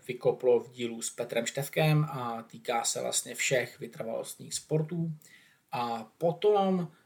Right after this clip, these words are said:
budou všechny témata trošinku měkčí, dostaneme se zpátky k psychologii sportovce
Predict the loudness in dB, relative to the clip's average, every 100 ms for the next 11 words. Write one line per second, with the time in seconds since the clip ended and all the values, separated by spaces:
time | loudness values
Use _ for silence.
0 | _ 0 2 4 2 2 0 2 4 2
1 | 4 6 6 4 -2 0 0 2 2 2
2 | 2 -2 -2 0 0 0 -4 _ -8 -2
3 | 2 2 2 2 0 0 0 0 -2 -2
4 | 0 0 0 2 4 4 2 -2 0 2
5 | 2 2 0 2 2 2 0 2 4 4